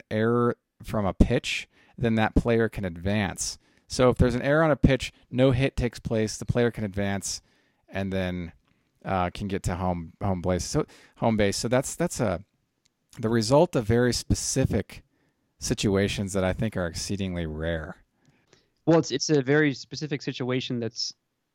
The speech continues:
Speaker 2: specific to twenty eighteen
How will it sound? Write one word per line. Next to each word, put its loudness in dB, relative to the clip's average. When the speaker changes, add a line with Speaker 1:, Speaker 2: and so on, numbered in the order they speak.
Speaker 2:
specific -2
to 0
twenty 6
eighteen 2